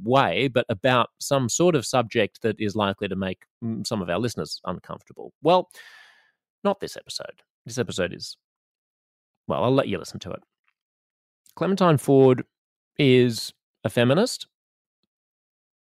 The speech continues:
That's an understatement. <laughs> She's a very, very prominent, uh, much beloved and much loathed Australian, uh, feminist who has,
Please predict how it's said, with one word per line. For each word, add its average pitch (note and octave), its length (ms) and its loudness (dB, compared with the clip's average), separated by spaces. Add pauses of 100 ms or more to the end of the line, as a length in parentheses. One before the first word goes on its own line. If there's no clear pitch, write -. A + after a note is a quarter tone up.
(460)
That's C#3 240 4
an C3 100 2
understatement. B2 720 0 (400)
<laughs> - 420 -12
She's A2+ 340 -2
a A2 80 0
very, C3 320 4
very B2+ 320 4
prominent, A2+ 600 0 (680)
uh, A2 400 0
much B2 640 2
beloved A#2+ 460 4
and A2+ 140 0
much - 540 -2
loathed A2+ 720 0
Australian, G#2 720 0
uh, G2+ 340 -4
feminist B2 580 -6 (920)
who A2 440 4 (440)
has, G#2+ 600 -2